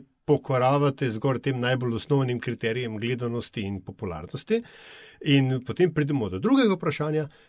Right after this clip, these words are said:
Kakšen je pa, a, Renata, tvoj, vaš uredniški proces, ko se odločate, ali boste poročali o razvoju, em, ne vem, vodikove, em, celice ali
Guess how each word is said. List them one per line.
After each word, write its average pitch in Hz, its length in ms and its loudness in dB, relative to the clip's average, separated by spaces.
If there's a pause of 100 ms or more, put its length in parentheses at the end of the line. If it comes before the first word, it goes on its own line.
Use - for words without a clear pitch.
(160)
Kakšen 214 380 4
je 165 100 4
pa, 151 180 2 (200)
a, 131 120 -2 (240)
Renata, 120 480 -4 (300)
tvoj, 160 400 0
vaš 170 440 0
uredniški 127 640 -2
proces, - 580 -2
ko - 160 -6
se 214 200 2
odločate, 135 760 2
ali 135 280 0
boste 117 460 -4
poročali 104 680 -4
o 110 240 0
razvoju, 101 680 0 (260)
em, 90 240 -4 (280)
ne 92 160 -10
vem, 85 280 -10 (340)
vodikove, 113 680 -2 (280)
em, 87 480 -12 (160)
celice 220 640 4 (380)
ali 147 600 2